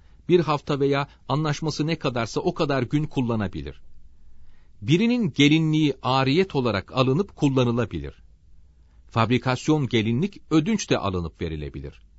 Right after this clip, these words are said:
Eğer alınan gelinlik kıyemi bir mal, yani benzeri çarşıda bulunmayan özel bir şeyse, ödünç alanın bunun kıymetini ödemesi lazımdır.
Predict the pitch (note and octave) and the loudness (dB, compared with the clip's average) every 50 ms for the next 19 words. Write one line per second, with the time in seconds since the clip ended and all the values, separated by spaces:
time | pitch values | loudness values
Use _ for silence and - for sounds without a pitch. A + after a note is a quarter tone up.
0 | - - - - - - - - - - - A2 A#2 B2 B2+ G#2+ - - - - | -20 -20 -20 -20 -20 -20 -20 -20 -20 -8 -4 0 2 2 2 0 -2 -8 -20 -20
1 | - - A#2 A2+ G#2+ G2+ G2+ C3+ G3 G3+ D#3 E3 D#3 C#3+ C#3+ C#3+ C3+ - - - | -4 0 0 2 2 2 0 0 0 2 2 2 2 2 2 0 -2 -4 -6 -12
2 | - - - C3+ B2 B2 B2 B2 E3 G3+ E3 C#3+ D#3 D3 C#3+ C3 B2 B2+ B2 A#2 | -18 -4 0 2 4 4 4 4 2 2 0 2 2 2 2 2 2 0 0 0
3 | F2 C#2+ - - - - G2 A#2 A#2+ C3 C3 A2 G2 G#2+ A#2 C3 C3 A2+ A#2 C#3 | -2 -4 -8 -14 -14 -6 -2 -2 0 0 0 0 0 2 2 2 2 2 2 2
4 | C#3 C#3 - - B2+ A#2 A#2 - C3+ B2 B2+ G#2+ G#2+ A2 B2 F3 G#3 F3+ D#3 C#3 | 2 2 0 0 -2 -2 -2 -2 -2 -2 -2 -2 0 0 2 2 2 2 0 0
5 | A#2 G#2 - A2+ A2+ F#2+ B2+ D3+ E3 C#3 A2+ G2+ E2+ - - E2 D2 D2 - - | -2 -2 -2 -4 -2 0 0 0 0 0 -2 -4 -4 -4 -8 -10 -10 -10 -6 -6
6 | D#3+ F3 - - - _ - - - - - C#3+ C#3 A#2 F#3 A3+ A3 - - - | -6 -6 -6 -12 -20 _ -20 -20 -20 -4 2 2 2 4 4 0 0 -2 -2 0
7 | A2+ A2 F#2+ F2 F#2 D3 F3+ A#2+ A#2+ C3 F3 G3+ G3 - - C#3 C3+ C3+ C3 - | 0 0 2 0 0 -2 -2 -2 0 0 2 0 0 2 2 2 2 2 0 0
8 | D3+ F3 F#3+ D3 B2+ B2+ A#2+ A#2+ A2+ - A2+ G2 E2+ D2+ D2+ D2+ - D2+ C#2 C#2 | 0 0 0 0 2 2 0 0 -2 -2 -4 -4 -4 -4 -6 -8 -10 -12 -12 -12
9 | C2+ B1+ - - | -12 -14 -16 -20